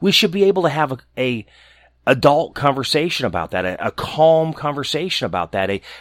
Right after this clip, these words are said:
very casual conversation about that. You know, 'cause here's what I believe and here's why. Here's what you believe and here's why. But now you're then telling me how I'm wrong.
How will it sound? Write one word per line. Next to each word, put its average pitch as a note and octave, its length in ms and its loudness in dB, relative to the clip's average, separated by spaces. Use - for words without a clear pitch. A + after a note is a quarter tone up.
very D#3 380 2
casual D3+ 680 -2
conversation D3+ 720 -4
about - 280 -14
that. - 240 -20
You F3+ 80 -8
know, F3 80 -2
'cause F3 160 2
here's A3+ 240 0
what G#3+ 140 4
I G#3 120 8
believe G3 260 -2
and F3+ 80 0
here's D#3+ 200 0
why. - 460 -4
Here's A2+ 240 -4
what D3 140 -2
you F3+ 160 -2
believe C#3 280 -2
and G#2+ 100 -4
here's G2 220 -6
why. D#2 280 -14
But C3 140 -2
now E3 60 2
you're E3+ 160 -4
then D3+ 200 2
telling D#3 320 0
me C#3 120 -2
how C3 200 0
I'm A#2+ 160 -2
wrong. A#2+ 580 0